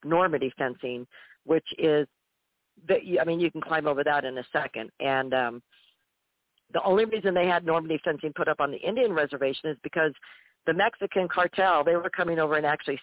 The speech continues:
stealing farm equipment off of the reservation and actually out of other farmers that, that don't live on the reservation. They drive it through the reservation and just go over the border that was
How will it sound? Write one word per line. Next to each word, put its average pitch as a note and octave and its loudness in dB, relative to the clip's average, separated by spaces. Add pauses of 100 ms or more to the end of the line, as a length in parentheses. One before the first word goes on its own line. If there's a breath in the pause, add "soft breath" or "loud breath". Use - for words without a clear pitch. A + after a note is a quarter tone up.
stealing F3 0
farm D3+ 0
equipment A2+ -6
off B2+ -4
of A#2 -4
the B2+ -6
reservation A#2 -4 (640 loud breath)
and D3 2
actually D3 0
out D3 2
of C#3+ 2 (760)
other E3 2
farmers C3 0
that, A#2+ -2 (140)
that C#3 2
don't F3 2
live D#3 2
on C3 0
the B2+ -6
reservation. B2+ -2
They C3+ 0
drive D3 2
it B2+ -4
through E3 2
the D3+ 2
reservation B2+ -2
and B2 -8
just B2 -2 (480 loud breath)
go D#3+ 4
over D3 0
the C#3 0
border C#3 -4
that B2+ -4
was C3 0